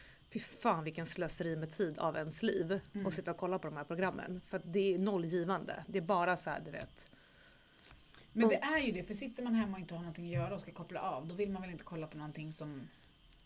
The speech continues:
Speaker 2: som ska typ dränera dig med massa tankar och grejer. Då är det
Speaker 1: Alltså
Speaker 2: bättre att sätta på en sån här jävla grej och se hur de finner kärleken. Let's go for a chat. Do you wanna
Speaker 1: Ja,
Speaker 2: go for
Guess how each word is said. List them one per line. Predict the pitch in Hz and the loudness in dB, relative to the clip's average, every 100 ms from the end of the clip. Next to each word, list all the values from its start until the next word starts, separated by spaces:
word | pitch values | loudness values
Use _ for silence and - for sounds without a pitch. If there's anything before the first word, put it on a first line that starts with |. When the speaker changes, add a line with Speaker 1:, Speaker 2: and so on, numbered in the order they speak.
| - | -20
Speaker 2:
som | - 190 | -10 -8
ska | - 190 160 | -6 -6 -8
typ | - 165 - | -8 -8 -8
dränera | 156 170 185 190 170 | -8 -6 -4 -4 -4
dig | 156 156 | -4 -6
med | 156 | -6
massa | 156 165 | -6 -8
tankar | - 156 147 214 | -8 -8 -6 -6
och | 160 | -4
grejer. | 117 113 | -6 -4
Då | |
är | |
det | 185 | 2
Speaker 1:
Alltså | 214 208 | 2 2
Speaker 2:
bättre | 208 196 | -2 -2
att | |
sätta | 180 - | -6 -4
på | 233 | -2
en | 226 | 0
sån | 180 | -2
här | 156 160 | -4 -4
jävla | 151 147 147 | -6 -6 -8
grej | 170 165 175 202 226 - - - - | -6 -4 -2 -4 -4 -8 -20 -16 -6
och | 214 | -2
se | - 214 | 4 4
hur | 208 | 4
de | 202 | 0
finner | 202 220 214 | 0 2 2
kärleken. | 220 262 240 240 240 220 220 - - - - | 0 -2 -2 0 2 0 -2 -12 -18 -10 0
Let's | 302 294 - | 4 4 4
go | 320 320 | 2 2
for | 330 311 | 4 4
a | 311 | 4
chat. | - 302 233 196 196 - - - _ _ - | 2 6 6 6 4 0 -2 -4 _ _ -2
Do | |
you | 285 | 4
wanna | - - | 6 6
Speaker 1:
Ja, | - | 4
Speaker 2:
go | |
for | 185 | 4